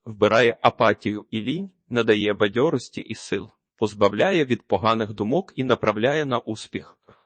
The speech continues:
Рослині необхідно хороше освітлення і помірний полив, погано переносить протяг. Фіалка узамбарська. Приносить своїм господарям відчуття спокою і комфорту, притягує гроші,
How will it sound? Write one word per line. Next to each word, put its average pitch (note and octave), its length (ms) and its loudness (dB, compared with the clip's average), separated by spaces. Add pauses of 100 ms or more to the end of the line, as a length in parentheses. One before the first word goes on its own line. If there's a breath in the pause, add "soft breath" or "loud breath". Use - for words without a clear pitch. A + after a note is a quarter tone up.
(140)
Рослині G3 520 0
необхідно A#2 580 -2
хороше A#2+ 460 -2
освітлення G#2+ 840 -6
і A#2+ 80 0
помірний C#3 540 -2
полив, C3 360 0 (140)
погано A#2 420 0
переносить G#2 680 -4
протяг. - 540 -4 (540)
Фіалка B2+ 380 0
узамбарська. G2+ 920 -2 (140)
Приносить D3+ 540 0
своїм G#3+ 340 0
господарям C#3+ 760 0
відчуття A#2 540 0
спокою D3+ 600 0
і A#2 80 -4
комфорту, D#3 680 0 (380 soft breath)
притягує F#3 600 2
гроші, A#2 480 0